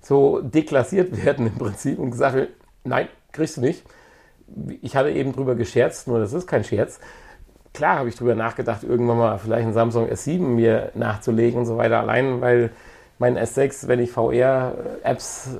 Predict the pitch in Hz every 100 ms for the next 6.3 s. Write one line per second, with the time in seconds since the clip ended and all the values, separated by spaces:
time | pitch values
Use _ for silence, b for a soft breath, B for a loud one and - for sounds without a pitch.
0 | - 135 101 - - 147 139 139 - 139
1 | 131 131 - - - 120 117 113 - -
2 | 110 131 - 143 120 117 117 117 123 123
3 | - - 120 120 139 127 127 120 123 151
4 | - b b b b b b _ _ _
5 | - - 135 123 120 120 110 110 127 -
6 | - 110 -